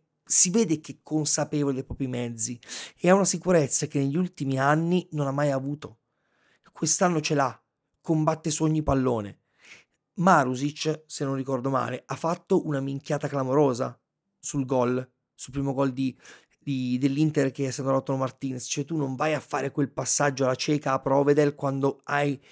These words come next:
quando sai di avere due attaccanti di fronte, quindi Lautaro e, e Thuram, che vivono su quegli attacchi palla. Però insomma è stato bravo il Toro a metterla dentro.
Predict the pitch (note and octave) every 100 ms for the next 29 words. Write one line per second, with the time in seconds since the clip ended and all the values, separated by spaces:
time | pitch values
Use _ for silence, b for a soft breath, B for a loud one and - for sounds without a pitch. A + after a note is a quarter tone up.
0 | B B B - E3+ D#3 D3+ - D3 C#3
1 | C#3 C#3 C#3 C3+ C#3+ C#3+ - D3+ C#3+ C3
2 | B2+ A#2+ _ C#3 C3+ C#3+ D#3+ E3 E3+ D3+
3 | C3+ C3 C3+ C#3+ C#3 C3+ B2 A#2 - C3+
4 | C3+ - _ - C3 - D3+ D3+ E3+ F#3
5 | F#3 b b b b b b - E3 D3+
6 | A3 F#3+ C3 B2 A2 B2+ B2+ A#2+ - C3+
7 | - A2+ A2 G#2 - D3+ _ _ _ _
8 | _ _ _ _ _ _ _ _ _ _
9 | _ _ _ G3+ F#3+ D3 C3 - E3+ E3+
10 | C#3+ D3+ D#3 C3+ B2+ B2+ A#2+ C3 A#2+ A#2
11 | G#2+ F#2+ -